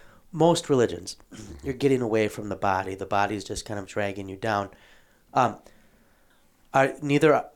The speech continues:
Speaker 1: our body doesn't trump our soul, and our soul does not trump our body. Um, we are both these things. So when, if we die before Jesus returns, um, when our soul,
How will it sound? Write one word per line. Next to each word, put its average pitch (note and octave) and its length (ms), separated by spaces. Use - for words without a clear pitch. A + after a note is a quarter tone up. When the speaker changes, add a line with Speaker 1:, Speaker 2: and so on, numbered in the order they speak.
Speaker 1:
our C3 140
body C3+ 300
doesn't C#3 280
trump B2 240
our A2+ 100
soul, A#2+ 340
and A2 80
our G2+ 120
soul A2 280
does G#2 160
not G2+ 220
trump G2+ 280
our F#2 120
body. F#2+ 480
Um, G#2 260
we A#2 180
are G2+ 400
both A2 280
these F#2+ 280
things. A2 360
So C3 500
when, A#2 400
if A#2+ 140
we B2+ 80
die A2+ 640
before A#2 280
Jesus G#2+ 400
returns, G#2 580
um, A#2+ 240
when A#2+ 100
our G#2 140
soul, G#2+ 640